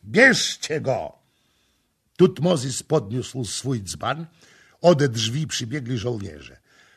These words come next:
Poraniony człowiek upadł twarzą na schody, wołając: „Miłosierdzia, słońce Egiptu!” Już mieli go schwytać żołnierze, gdy Ramzes, wydarłszy się kobietą, zbliżył się do nędzarza.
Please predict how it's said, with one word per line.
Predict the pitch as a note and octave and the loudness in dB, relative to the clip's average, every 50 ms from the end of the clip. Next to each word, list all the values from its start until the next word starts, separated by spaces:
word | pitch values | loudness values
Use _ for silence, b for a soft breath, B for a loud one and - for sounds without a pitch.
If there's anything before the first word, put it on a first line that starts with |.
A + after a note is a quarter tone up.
| b b | b b
Poraniony | b C3+ D#3 D#3+ E3 F3+ F#3+ F#3+ F3+ F3 | b 2 4 4 4 4 2 2 0 0
człowiek | C#3 - - D#3+ E3+ D#3 D3+ A#2+ - - | -2 -2 -2 -2 -2 -2 -4 -6 -6 -6
upadł | D#3 - C3+ B2+ A#2 B2 B2 A#2+ | -6 -2 -2 -2 0 0 -2 -2
twarzą | G#2+ - - - C#3+ C#3 G#2 B2+ B2 | -4 -6 -4 -2 -2 -2 -2 -4 -6
na | A#2 A2+ A2 | -6 -6 -8
schody, | - - - C3+ C3+ A2+ A#2+ G#2+ | -8 -8 -6 -6 -6 -4 -6 -6
wołając: | F#2+ A2 A2 A2+ B2+ B2 G#2+ G2+ G2+ F#2+ - - - - - | -6 -6 -4 -4 -4 -4 -4 -6 -8 -10 -8 -10 -10 -8 -4
„Miłosierdzia, | - - E3+ D#3 - - - - - F3 F3 D#3+ D3 C#3+ B2 G2+ - C3 | -2 0 0 2 0 0 -2 -4 -6 -4 -2 -2 -2 -2 -4 -6 -6 -6
słońce | - - - - - - - B2+ C3+ A2+ - - B2 | -6 -8 -8 -4 -4 -2 -2 -4 -4 -6 -8 -10 -8
Egiptu!” | B2 C3+ B2 C#3 E3+ D#3 - - - - A#2+ - F2 E2+ - _ B B B B B B B B B B B B | -10 -10 -10 -8 -8 -8 -8 -8 -12 -14 -12 -12 -12 -14 -18 _ B B B B B B B B B B B B
Już | - C3 E3 F3+ - - - - | -6 -4 -4 -4 -6 -8 -12 -12
mieli | F2+ A#2 C#3+ D3 C3+ B2+ A#2+ | -10 -8 -6 -6 -6 -6 -8
go | G2+ A2+ A2 | -8 -8 -8
schwytać | - - - - C3 C3 G2+ A2+ A2 F#2 E2 | -10 -10 -10 -10 -10 -8 -8 -8 -10 -10 -8
żołnierze, | F#2+ G#2 G2 F#2 G#2+ C#3 D3+ C3 B2 A#2+ | -8 -8 -8 -8 -8 -8 -8 -8 -8 -8
gdy | G2 F2 F2 F#2+ F#2+ | -10 -10 -10 -8 -4
Ramzes, | G#2+ C3+ D3 D3 B2+ G2 G#2+ A2 F#2+ - - B B B B B B | -2 -2 -2 -2 -4 -6 -6 -8 -8 -10 -12 B B B B B B
wydarłszy | G#2+ C3+ C3 A#2+ C#3+ D3 C#3+ B2 A#2 A#2 G#2 - - B2+ G#2+ | -4 -2 0 4 4 4 4 4 2 -4 -4 -6 -6 -8 -8
się | - B2+ A#2+ A#2 G2 | -6 -6 -8 -6 -8
kobietą, | - A#2 A2+ C#3+ B2 - B2+ C3 A#2 G#2 | -8 -8 -6 -6 -6 -4 -4 -4 -4 -4
zbliżył | E2+ D2+ D#2 E2+ F#2 A#2 D#3 C#3 G2+ A#2+ A#2+ A2+ | -6 -8 -10 -8 -6 -4 -4 -4 -4 -4 -6 -8
się | G2+ - A#2+ A2+ A2 G#2+ G2+ F#2+ F#2+ | -8 -10 -10 -10 -10 -10 -10 -12 -12
do | F2 E2 F#2 G#2 G#2+ G#2 | -12 -10 -8 -8 -6 -6
nędzarza. | G2 F#2 F#2 F2+ E2 D2+ D2+ D2+ C#2 C2+ C2 - A#1+ A#1+ | -8 -8 -10 -12 -12 -14 -14 -14 -14 -16 -16 -18 -20 -20